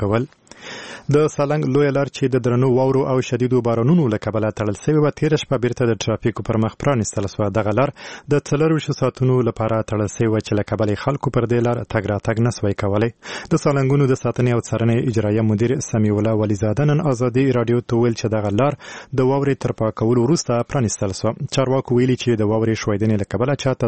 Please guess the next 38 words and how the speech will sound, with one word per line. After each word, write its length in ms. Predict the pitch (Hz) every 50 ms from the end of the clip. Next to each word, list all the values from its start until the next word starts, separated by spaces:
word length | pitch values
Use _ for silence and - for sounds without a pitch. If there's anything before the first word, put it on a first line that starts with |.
| 98 -
ځاني 220 | 113 110 113 135 156 160 151
او 80 | 131
مالي 260 | 120 113 107 107 113 107 95
زیان 140 | 117 113 113
نه 100 | 123 135
دی 120 | 110 101 101 - 113
اوښتی. 380 | 104 104 104 - - - 113 135 - _ _ _ _ _ _ - - - - - - - - - - - - - - - - - - - _ _ _ - -
خبرونه 320 | 117 104 104 110 110 107
له 100 | 104 107 104
ازادي 320 | 98 101 104 107 - 107 127 147 127 113
راډیو 240 | 107 98 117 113 107
نه 120 | 104 104 104 104
اورئ. 220 | 104 117 123 139 - _ _ _ - - - - - -
د 80 | 151 143
شاوخوا 320 | - 160 156 147 - - 147 - -
پنځه 180 | 147 147 147 151 156
دېرشو 240 | 151 - - 147 131
دولتونو 400 | 139 131 127 127 - - 135 131 131 139
او 60 | 131 127 110
حکومتونو 520 | 131 127 - 135 127 120 - - 131 131 127 156 143
امنیتي 300 | 120 117 113 107 - 127 120
رهبران 400 | 117 107 92 107 104 120 147 170 185 -
او 60 | 160 147 139
ډیپلوماتان 580 | 147 143 - 143 135 135 131 - - 165 175 131 98 - - _ 110
نن 140 | 117 117 113
د 80 | 107 107
منشن 300 | 110 107 - - 120 117 104
په 80 | - 110
امنیتي 300 | 107 107 104 - - 156 165 - -
کنفرانس 440 | 139 131 - 113 113 113 110 92 - -
کې 180 | 120 113 107 98
برخه 260 | 104 101 - - 101 98 98
اخلي. 220 | - - 104 98 104 101
د 80 | 135 -
فرانسې 300 | - 127 123 120 - - 127 117
ولسمشر 520 | 110 113 - - 117 117 - - 120 131 127
ایمانویل 360 | 110 110 107 104 95 104 104 104
ماکرون، 340 | 98 - - 120 135 147 143